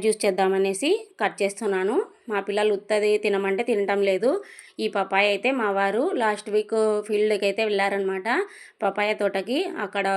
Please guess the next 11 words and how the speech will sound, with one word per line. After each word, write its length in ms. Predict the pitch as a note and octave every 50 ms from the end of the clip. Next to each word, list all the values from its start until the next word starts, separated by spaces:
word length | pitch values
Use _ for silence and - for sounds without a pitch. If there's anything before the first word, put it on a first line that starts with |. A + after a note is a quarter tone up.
| F#3+ G3 - G3+
తెచ్చారనమాట. 680 | F#3+ G3 - G#3 G3+ G3+ G3+ G3+ F#3+ F#3+ F#3+ F#3+ G#3 A#3 D4+ F#4 - - - - - - - A3+
ఇది 140 | G3+ G#3 G#3 G3+ G3 G#3
ఫస్ట్ 240 | G3+ F#3+ F3 - G#3+ A3
తెచ్చినప్పుడు 480 | G#3 G3 - G#3 G#3+ F#3+ - G#3+ B3+ C#4+ - B3+
కొంచెం 320 | - - - - A3+ G3 G3 G#3
కాయలాగా 420 | G3+ G3 G3+ G3 G3+ G3+ G#3+ G#3 G#3+
ఉండండి, 380 | G3 F#3 F#3 F#3 F#3+ G3 C4+ F#4+ A4 - - - - - _ -
నేనైతే 340 | G#3+ G#3 G#3 G3+ G3 B3+ C4 A3 G3
బియ్యంలో 320 | G#3 G#3 G#3 G#3+ A3 A3 G#3+
పెట్టాననమాట. 560 | G3 - F#3+ F#3+ G3+ G3+ F#3+ F#3+ F#3+ F#3 F#3+ A#3 C4+ C4
ఇప్పుడైతే 320 | - G#3+ G3 G3 G3 A3+